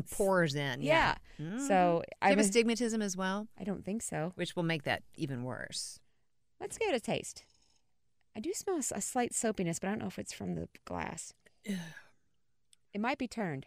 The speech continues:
Speaker 2: I think <laughs> she says after I sip and make a face. Yeah, something's up.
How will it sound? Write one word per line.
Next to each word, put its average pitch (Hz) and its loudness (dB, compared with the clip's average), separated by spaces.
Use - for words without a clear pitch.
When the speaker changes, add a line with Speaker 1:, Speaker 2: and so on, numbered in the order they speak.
Speaker 2:
I 233 10
think 370 8
<laughs> - 8
she 247 6
says 202 10
after 175 8
I 151 6
sip 151 0
and 156 -2
make 151 -4
a - -4
face. 143 -4
Yeah, 180 6
something's 202 4
up. 151 4